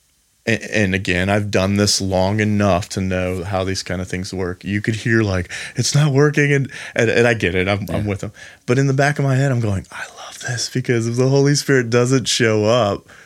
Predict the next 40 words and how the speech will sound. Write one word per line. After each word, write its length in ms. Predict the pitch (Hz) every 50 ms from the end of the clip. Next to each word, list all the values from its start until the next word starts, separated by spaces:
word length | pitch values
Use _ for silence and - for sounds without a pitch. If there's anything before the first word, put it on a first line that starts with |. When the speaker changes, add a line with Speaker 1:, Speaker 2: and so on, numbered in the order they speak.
| - - - - _ _ _ _ -
Speaker 1:
y-, 200 | - 76 87 123
this 200 | 147 156 151 143
becomes 420 | - 143 131 135 139 127 123 110 107
nothing. 460 | 117 123 131 147 147 - 117 110 104
But 160 | 110 113 - -
I 200 | 110 110 120 127
just 260 | 127 127 120 - - -
trust, 760 | - - 110 107 131 156 131 104 110 117 - - - - -
we 160 | 104 110 113
just 240 | 113 117 110 - -
trust 640 | - - - 107 113 147 151 120 117 - - 101
that 420 | 107 101 98 101 98 95 - - - _ _ _ _ _ _ _ _ _ _
he's 280 | _ - - 101 101 104
gonna, 260 | - 101 107 117 113 -
he's 200 | - - 104 101
gonna, 200 | 110 113 113 110 -
and 160 | - 107 104
we're 120 | 110 113
gonna 140 | 110 120 131
keep, 340 | 117 - 120 - - 101 -
to 120 | - 127
me, 200 | 123 123 120 110
I 80 | 104 101
call 240 | 95 - 98 92 95
it 140 | 80 - -
throwing 240 | - - 104 101 95
spaghetti 420 | 92 - - 95 95 98 92 95 90
at 140 | 90 90
the 60 | - 87
wall. 320 | 85 87 85 85 85 78
I'm 160 | - 107 123 131
just 160 | 135 139 156
Speaker 2:
Yeah, 60 | 147
Speaker 1:
gonna 60 | 127
Speaker 2:
see 60 | 101
what 120 | 98 95 95
Speaker 1:
throw 360 | 104 107 110 113 117 120 120
Speaker 2:
sticks, 80 | 120 -
yeah. 220 | 104 107 101 92
Speaker 1:
things 580 | 80 - - - 117 117 117 113 113 110 104